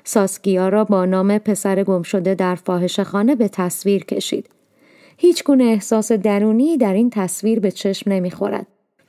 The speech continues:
مست و لایعقل با دهانی نیمه باز و چشمانی شهوانی.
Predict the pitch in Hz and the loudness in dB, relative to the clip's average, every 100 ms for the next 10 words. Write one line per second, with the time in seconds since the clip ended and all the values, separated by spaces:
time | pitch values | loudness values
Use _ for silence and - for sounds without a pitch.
0 | _ - _ 208 208 - 202 190 185 185 | _ -20 _ 0 0 0 0 2 2 2
1 | 180 - - 247 254 - - - 202 185 | 0 -2 0 0 0 -4 -20 -2 2 2
2 | 190 185 196 190 190 185 180 180 208 262 | 2 0 2 2 2 2 0 0 2 2
3 | 233 233 - 190 - 190 185 185 - 180 | 4 0 0 -6 -4 -2 -2 -4 -4 -4
4 | 160 196 196 202 | -4 -4 -4 -4